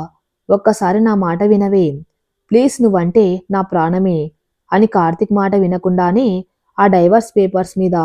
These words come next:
సైన్ చేసేసింది మల్లిక. అర్ధరాత్రి వచ్చిన ఈ భయంకరమైన కలకి మల్లిక ఉలిక్కిపడి లేచి పక్కకి చూసింది.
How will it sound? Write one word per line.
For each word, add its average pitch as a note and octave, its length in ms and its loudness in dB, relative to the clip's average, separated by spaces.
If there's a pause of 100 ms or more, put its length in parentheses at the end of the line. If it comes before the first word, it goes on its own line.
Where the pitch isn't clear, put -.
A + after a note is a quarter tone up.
(240)
సైన్ E3+ 260 -2
చేసేసింది F#3 440 -2
మల్లిక. F3 340 -2 (920)
అర్ధరాత్రి A#3 640 0
వచ్చిన F#3+ 360 0 (340)
ఈ G#3 100 0
భయంకరమైన G3+ 680 0
కలకి F3 440 -2 (680)
మల్లిక A#3 360 2 (400)
ఉలిక్కిపడి G3+ 500 2
లేచి F#3 380 0 (600)
పక్కకి G3+ 380 0
చూసింది. F#3+ 400 2